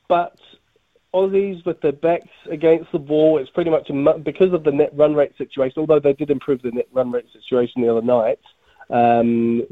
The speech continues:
from the dire straits it was in after the defeat to the Black Caps. But yeah, it's pretty much a, a must win for both teams, you feel. Um, so the Aussies at home,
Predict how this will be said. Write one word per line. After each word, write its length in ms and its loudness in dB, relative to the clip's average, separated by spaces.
from 120 0
the 60 2
dire 360 4
straits 320 -2
it 60 -8
was 120 -6
in 260 0
after 280 -4
the 120 -8
defeat 380 -8
to 60 -10
the 80 -4
Black 240 0
Caps. 340 -8
But 120 2
yeah, 120 2
it's 160 0
pretty 180 2
much 220 0
a, 40 -2
a 60 0
must 320 -2
win 320 -6
for 60 -4
both 240 -4
teams, 360 -10
you 180 -14
feel. 280 -8
Um, 640 2
so 380 4
the 140 2
Aussies 320 2
at 100 0
home, 580 4